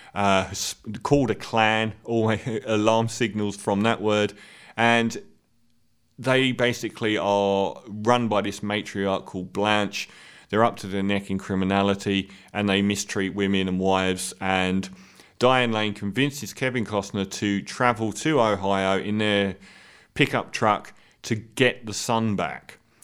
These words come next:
something that Kevin Costner's character is understandably a bit reticent about because she doesn't really <laughs> have any good reasons. Diane Lane's character is shown to be an incredible bulldog,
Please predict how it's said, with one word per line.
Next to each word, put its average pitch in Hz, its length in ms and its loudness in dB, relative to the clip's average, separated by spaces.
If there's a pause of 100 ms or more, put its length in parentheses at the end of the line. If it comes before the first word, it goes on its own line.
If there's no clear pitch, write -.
(160)
something 113 480 2
that 101 100 -2
Kevin 110 280 -2
Costner's 101 360 -4
character 101 460 0
is 113 160 2
understandably 208 720 0
a 101 60 2
bit 156 240 -4
reticent 113 500 -4
about 92 380 0
because 101 260 -4
she 127 160 -6
doesn't 143 480 -4
really 135 200 2
<laughs> - 160 -2
have 139 140 2
any 120 180 4
good 104 220 0
reasons. 107 460 0
Diane 135 300 4
Lane's 117 240 2
character 107 380 -2
is 98 60 -8
shown 101 240 -2
to 101 100 -6
be 95 240 -4 (680)
an 120 120 2
incredible 127 920 0
bulldog, 110 580 2